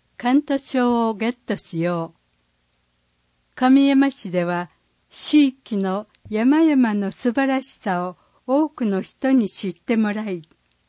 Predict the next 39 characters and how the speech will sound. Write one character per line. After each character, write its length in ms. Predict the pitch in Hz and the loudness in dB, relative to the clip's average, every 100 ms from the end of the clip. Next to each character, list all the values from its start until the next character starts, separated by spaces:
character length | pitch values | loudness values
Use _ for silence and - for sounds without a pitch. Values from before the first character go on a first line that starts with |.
| _ - | _ -4
新 260 | 269 294 | -2 -2
た 140 | 277 214 | -2 -2
な 160 | 190 | -2
観 280 | - 247 277 | -2 0 0
光 280 | - 285 285 | 0 0 0
資 200 | - 285 | -2 -2
源 260 | 269 233 - | 0 0 -2
と 140 | 175 | -8
し 180 | 208 - | -8 -8
て 240 | 175 185 - | -4 -4 -8
次 160 | - 240 | -2 -2
世 200 | - 311 | 0 0
代 300 | 302 254 214 | 0 -2 -2
へ 100 | 180 | -4
継 260 | - 233 254 | -2 -2 0
承 260 | - 247 | -2 -2
す 220 | 240 226 | -2 -4
る 120 | 208 214 | -4 -4
た 160 | 208 | -4
め、 300 | 185 175 180 _ _ _ _ _ | -4 -4 -8 _ _ _ _ _
標 320 | - 254 277 269 | -4 2 2 0
高 360 | - 240 220 202 _ | -4 -2 -2 -8 _
約 380 | 226 269 - 208 | -4 -4 -4 -2
七 300 | 202 240 285 | 0 0 0
百 340 | 302 294 - | 0 -2 2
メ 180 | 269 285 | 2 2
ー 20 | |
ト 160 | 277 277 | 0 -2
ル 160 | 262 240 | -2 0
前 260 | 269 262 | 2 2
後 140 | 226 185 | 2 0
の 260 | 170 165 - _ _ _ | -2 -4 -8 _ _ _
代 240 | 220 240 277 285 | -2 0 0 -2
表 160 | 269 | -2
的 340 | - 240 - 226 | -2 -6 -2 -2
な 260 | 208 202 - _ _ | -2 -6 -12 _ _
七 300 | 214 247 302 | 2 4 4
つ 200 | 311 254 | 0 -2
の 220 | 233 185 | 0 0